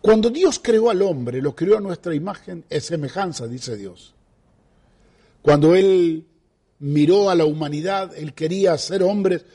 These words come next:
y mujeres perfectas. El pecado deterioró al ser humano de tal manera que la imagen fue distorsionada, esa imagen de Dios fue perdida en el hombre. El hombre está,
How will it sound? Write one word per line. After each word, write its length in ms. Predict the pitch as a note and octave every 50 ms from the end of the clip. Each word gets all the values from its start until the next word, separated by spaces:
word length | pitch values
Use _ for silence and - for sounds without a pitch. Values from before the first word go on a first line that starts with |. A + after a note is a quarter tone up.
| _ _ _ _
y 80 | C#3+ D3
mujeres 380 | D3+ C#3 - - F#3 E3+ D3
perfectas. 640 | D3+ - D#3+ C3+ - - D3 B2 G2+ - A2+ G#2 G2 - _ _ _ _ _ _ _ _ _ _ _ _ _ _ _ _
El 160 | C#3 C#3+ C#3
pecado 500 | - E3 D#3 D#3+ - G#3+ G3+ G3 G3+ F3+
deterioró 840 | E3 D#3 D#3 - - E3 D#3 D#3 D#3 D#3 D3+ D#3+ G3 G#3 G3+ F#3
al 140 | D#3 D3 C#3
ser 260 | - - - F3 D#3+
humano 480 | D#3+ D#3+ D#3 D3 C3+ B2+ C#3 D#3+ G3+ _ _ _ _ _ _ _ _ _ _ _ _ _ _ _ _ _ _ _
de 140 | - D3+ D3
tal 260 | C#3+ - G3+ G3+ A3
manera 540 | G#3+ G3+ G3+ G3 F#3+ F3 C#3 B2 B2 C#3 C#3+ _ _ _ _ _ _ _ _ _ _ _
que 120 | - D#3+
la 100 | D3+ D3+
imagen 540 | D3 D3 C#3 E3 F#3+ F3 - - D#3+ D#3 C3+
fue 360 | - - D#3 D#3 F3 D3+ - _ _ _ _ _ _ _
distorsionada, 1080 | D#3 D3+ B2 - - E3 D#3 D3 A2+ - - E3+ D#3+ F#3 F#3+ F3 C#3 B2 C3 C#3 _ _ _ _ _ _ _ _ _
esa 240 | D3 C#3 - - D#3
imagen 440 | C#3+ C#3 D3+ E3+ D3 - - D#3 C#3+
de 100 | C#3 C3+
Dios 180 | C3+ D#3 D#3 C#3+
fue 240 | - E3+ D#3 -
perdida 460 | - D3 C#3 C#3 D3 G3 G3 D#3 C#3 B2+
en 80 | B2+
el 120 | B2 A#2+ B2+
hombre. 400 | C3 C3 B2+ B2 B2 B2 B2 - _ _ _ _ _ _ _ _ _ _ _
El 100 | B2 C3
hombre 260 | D3+ D3+ D3 C#3+ D3
está, 480 | B2 - _ E3 D#3 D3 C3+ B2+ A#2